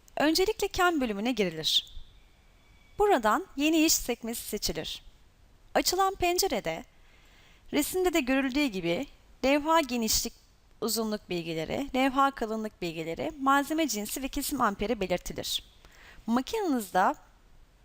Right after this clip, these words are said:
keseceğiniz malzeme cinsi, kesim kalınlığı ve amper bilgileri ile birebir olmak zorundadır. Aksi takdirde ölçüleriniz yanlış çıkar. Malzeme cinsi stil siyah saç, stil stil paslanmaz,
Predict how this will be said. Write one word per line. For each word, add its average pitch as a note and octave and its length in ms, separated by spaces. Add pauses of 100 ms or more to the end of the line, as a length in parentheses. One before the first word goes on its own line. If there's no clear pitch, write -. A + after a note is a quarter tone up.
(140)
keseceğiniz A#3 680
malzeme B3+ 480
cinsi, F3+ 440
kesim E4+ 380
kalınlığı G3+ 460
ve A#3+ 100
amper C4 460
bilgileri F#3+ 680
ile A#3 320
birebir B3+ 320
olmak A3+ 320
zorundadır. F#3 720 (500)
Aksi C#4+ 280
takdirde B3 540
ölçüleriniz B3 580
yanlış G#3+ 360
çıkar. - 400 (1700)
Malzeme E4 480
cinsi G#3 320
stil D4+ 360
siyah C4 340
saç, - 320
stil D4 420
stil - 260
paslanmaz, E3 840